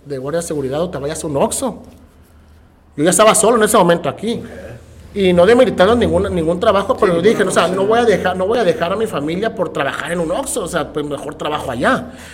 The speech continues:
Speaker 1: Para empezar, mi papá tiene taxi. Digo, de trabajar aquí, mejor trabajo allá, ¿no?
Speaker 2: Ah.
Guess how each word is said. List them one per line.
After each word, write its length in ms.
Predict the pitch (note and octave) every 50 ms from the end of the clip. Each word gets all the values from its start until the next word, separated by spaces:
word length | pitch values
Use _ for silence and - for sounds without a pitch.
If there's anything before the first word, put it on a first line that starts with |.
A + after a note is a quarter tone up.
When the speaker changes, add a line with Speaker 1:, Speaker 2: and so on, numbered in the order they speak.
| - - -
Speaker 1:
Para 120 | F#3 G3+
empezar, 220 | G3 - F3+ A3 B3+
mi 60 | C#4+ C4
papá 220 | G3 - - -
tiene 180 | - A3 A3 G#3
taxi. 340 | - D#3+ D3+ - - - - - - - - - - - - -
Digo, 160 | F#3+ F#3 F3
de 100 | E3+ D#3+
trabajar 440 | - D#3 C#3+ C3+ C3+ - - - D#4+
aquí, 160 | - - C4
mejor 260 | A#3+ F3+ - D#3+ C#3
trabajo 380 | - - D3+ D3 C#3+ - - C#3+
allá, 180 | C3+ D#3 E3+
¿no? 120 | E3+ G#3+
Speaker 2:
Ah. 40 | C4+